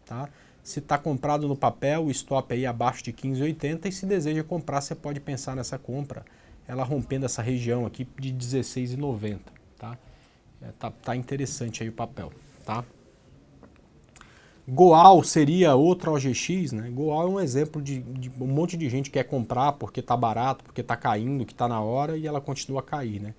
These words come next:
Não sei se vai ser outro O G X ou não, né? São coisas bem diferentes, né? A O G X era uma empresa pré-operacional, né? A Goal não.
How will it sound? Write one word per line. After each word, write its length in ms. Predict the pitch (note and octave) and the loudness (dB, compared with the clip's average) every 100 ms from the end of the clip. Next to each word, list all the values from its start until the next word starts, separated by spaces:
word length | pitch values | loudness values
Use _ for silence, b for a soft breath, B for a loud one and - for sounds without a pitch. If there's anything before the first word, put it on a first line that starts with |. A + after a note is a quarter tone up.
| B B B B | B B B B
Não 100 | - | -8
sei 180 | - B2+ | -2 -2
se 120 | A2+ | -2
vai 100 | A2+ | -4
ser 140 | G2 A2+ | -4 -6
outro 220 | G#2 A2 | -8 -8
O 20 | |
G 120 | G#2 | -8
X 280 | G2 - A2 | -8 -8 -6
ou 80 | G#2+ | -6
não, 240 | G2 F#2+ | -8 -10
né? 120 | F#2+ G2+ | -10 -10
São 220 | - C#3 | -10 -8
coisas 240 | D3+ B2 | -6 -6
bem 180 | A2+ C#3+ | -6 -8
diferentes, 600 | C#3+ C3 G#2+ G#2+ G2+ - | -6 -6 -4 -6 -8 -10
né? 120 | A2+ | -10
A 80 | A#2 | -10
O 80 | A2+ | -8
G 120 | A#2 | -8
X 220 | - D3 | -8 -8
era 120 | D#3+ | -4
uma 80 | C#3+ | -4
empresa 300 | G#2+ B2+ A#2+ | -4 -6 -6
pré-operacional, 960 | - B2 A#2 B2 A#2 A#2+ A2 G#2 A2 G2 | -6 -6 -4 -6 -6 -6 -6 -6 -8 -10
né? 100 | G#2+ | -10
A 40 | |
Goal 340 | A2+ A2+ B2 A#2 | -8 -6 -4 -4
não. 280 | A2 A#2+ | -6 -8